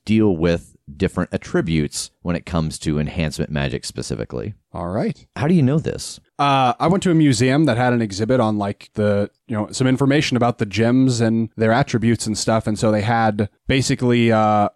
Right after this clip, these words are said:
Speaker 2: items through time
Speaker 1: Mm.
Speaker 2: that, you know,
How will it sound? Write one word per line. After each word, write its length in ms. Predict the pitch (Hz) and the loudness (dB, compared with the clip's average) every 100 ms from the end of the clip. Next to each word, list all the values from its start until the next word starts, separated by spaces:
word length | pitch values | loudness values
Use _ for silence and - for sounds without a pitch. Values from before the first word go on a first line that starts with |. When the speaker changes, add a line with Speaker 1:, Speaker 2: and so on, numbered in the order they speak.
| _ | _
Speaker 2:
items 520 | 123 131 127 120 - - | -2 0 2 0 -2 -8
through 480 | - - 117 123 | -8 -2 2 2
time 640 | 113 - 113 104 98 82 82 | 2 0 0 0 -2 -6 -8
Speaker 1:
Mm. 360 | 104 107 85 80 | -4 -2 -2 -2
Speaker 2:
that, 200 | 107 - | -4 -2
you 60 | |
know, 180 | 113 101 | -2 -2